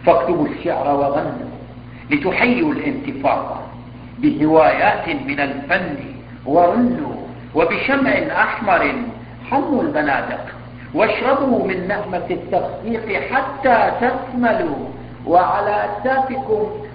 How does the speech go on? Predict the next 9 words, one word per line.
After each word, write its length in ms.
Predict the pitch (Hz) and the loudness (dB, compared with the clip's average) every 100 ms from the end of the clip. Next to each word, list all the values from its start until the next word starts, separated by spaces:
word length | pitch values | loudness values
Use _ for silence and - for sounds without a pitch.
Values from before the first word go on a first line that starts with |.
| - | -6
رمز 460 | 165 190 190 156 - | 2 4 2 2 2
فلسطين 1040 | 143 160 156 - - - 185 175 143 127 | 2 0 0 -2 -6 -8 -4 0 -2 -2
احملوا، 640 | 123 - 131 185 226 - - - - - - - - | -8 -12 -4 0 2 2 -2 -8 -12 -16 -16 -14 0
واقبلوا 840 | 160 202 190 196 190 269 262 - - - - - 131 | 4 6 4 2 4 4 2 0 -4 -8 -12 -14 2
لا 280 | 180 262 311 | 4 4 0
تدمنوا 460 | 277 240 240 233 | -2 0 2 2
الرفض 520 | 202 185 220 - - | -2 0 0 0 0
إلى 340 | 196 190 196 180 | 2 4 2 2
الإجماع 800 | 175 170 143 151 170 156 139 | 0 -4 -4 2 4 4 2